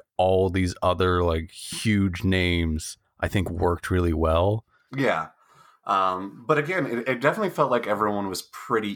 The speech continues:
Speaker 2: even. No one felt miscast or out of place.
Speaker 1: Oh,
Speaker 2: Um,
Speaker 1: totally, yeah. But they're all,
Speaker 2: not that
Speaker 1: but
Speaker 2: you
Speaker 1: they're all
Speaker 2: would want.
Speaker 1: well-known and famous faces.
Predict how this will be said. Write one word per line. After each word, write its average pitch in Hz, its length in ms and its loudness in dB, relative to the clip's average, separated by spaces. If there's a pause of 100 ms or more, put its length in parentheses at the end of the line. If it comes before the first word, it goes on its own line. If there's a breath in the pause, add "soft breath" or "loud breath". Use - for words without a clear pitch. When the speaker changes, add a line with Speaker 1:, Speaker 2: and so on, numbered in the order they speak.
Speaker 2:
even. 92 340 -4
No 104 160 4
one 143 220 2
felt 98 380 -2
miscast 95 800 -2
or 92 80 -4
out 85 160 0
of 78 120 -10
place. - 680 -8 (420)
Speaker 1:
Oh, 107 160 0
Speaker 2:
Um, - 60 -4
Speaker 1:
totally, 90 440 0
yeah. 82 320 0 (460 soft breath)
But - 140 -4
they're 123 140 2
all, 110 260 2
Speaker 2:
not 90 160 -6
that - 40 -16
Speaker 1:
but 123 80 -2
Speaker 2:
you - 60 -12
Speaker 1:
they're 120 160 4
all 107 80 4
Speaker 2:
would 107 60 2
want. 101 80 0
Speaker 1:
well-known 95 480 2
and 87 160 -2
famous 82 380 -4
faces. - 680 -4